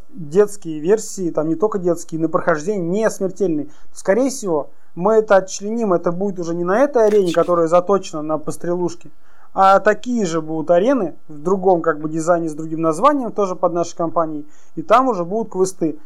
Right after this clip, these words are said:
Вот как только зомби-режим сделаем, сразу примемся за разработку квестов.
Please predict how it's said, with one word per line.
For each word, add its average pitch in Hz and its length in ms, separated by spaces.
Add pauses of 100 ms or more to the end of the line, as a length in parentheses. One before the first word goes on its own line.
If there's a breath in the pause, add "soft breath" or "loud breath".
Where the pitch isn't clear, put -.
(140 loud breath)
Вот 175 140
как 196 160
только 226 220
зомби-режим 180 580
сделаем, 180 420
сразу 185 320
примемся 175 460
за 156 140
разработку 175 520
квестов. 175 300